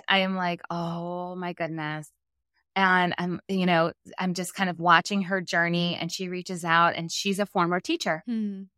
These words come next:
Speaker 1: And she tells me, "You know what? I, I know, I know I'm gonna have to navigate this. And I, I,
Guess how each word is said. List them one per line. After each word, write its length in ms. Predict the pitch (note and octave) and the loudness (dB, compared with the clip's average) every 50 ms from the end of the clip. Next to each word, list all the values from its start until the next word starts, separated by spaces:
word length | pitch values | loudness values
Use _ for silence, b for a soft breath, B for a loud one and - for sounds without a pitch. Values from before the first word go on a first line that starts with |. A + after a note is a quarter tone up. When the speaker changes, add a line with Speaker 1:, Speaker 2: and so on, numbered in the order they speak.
| _ - | _ -4
Speaker 1:
And 120 | F#3 F3+ | -4 -2
she 100 | - G#3 | -2 -2
tells 200 | G3+ G3+ G3 F#3 | 2 2 2 2
me, 140 | F#3+ G3 F#3 | 2 0 0
"You 60 | F3+ F#3 | 2 4
know 100 | F3+ F3+ | 4 6
what? 140 | F3+ F3 - | 4 4 4
I, 180 | - F3+ F3+ - - | 2 -2 -2 -2 -4
I 80 | F3 | -2
know, 480 | E3+ E3+ F3 E3+ F3+ F3 D#3+ C#3 - - - - | -2 0 0 2 2 4 2 2 -2 -2 -2 0
I 60 | F3+ | 2
know 140 | F3+ F3+ F3 | 4 4 4
I'm 120 | F3+ G3 | 4 4
gonna 140 | F#3 F3+ E3+ | 2 2 0
have 140 | E3 E3 - | -2 -4 -4
to 80 | - | -6
navigate 440 | E3 E3 D#3+ F#3 G3 E3+ E3+ D#3+ - | -2 0 0 0 0 -2 -4 -4 -2
this. 320 | - D#3 D3+ D#3 E3 - - _ _ _ _ _ _ _ _ _ | 0 0 0 0 -2 -6 -14 _ _ _ _ _ _ _ _ _
And 600 | - F#3 F3+ F3 E3+ E3 D#3+ D#3+ D#3+ E3 E3 D#3+ - - - _ _ _ _ | 0 2 2 4 4 4 2 2 0 -2 -4 -6 -8 -12 -18 _ _ _ _
I, 600 | F3+ F3 F3 E3+ E3+ E3+ E3+ E3+ E3+ E3 D#3+ - - _ _ _ _ _ _ _ _ _ _ _ _ - | 2 4 6 6 6 4 4 2 0 0 -2 -6 -10 _ _ _ _ _ _ _ _ _ _ _ _ 4
I, 120 | F3 F3 | 4 4